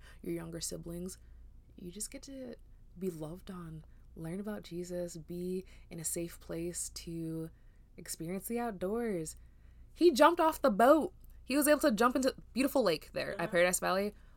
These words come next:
Speaker 1: Wonderful, huge lake in Dale Hollow. And he was able to experience things he wouldn't have,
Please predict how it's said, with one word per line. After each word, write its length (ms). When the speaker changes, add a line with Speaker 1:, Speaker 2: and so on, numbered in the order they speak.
Speaker 1:
Wonderful, 520
huge 400
lake 320
in 100
Dale 140
Hollow. 480
And 500
he 240
was 160
able 240
to 100
experience 500
things 400
he 300
wouldn't 300
have, 120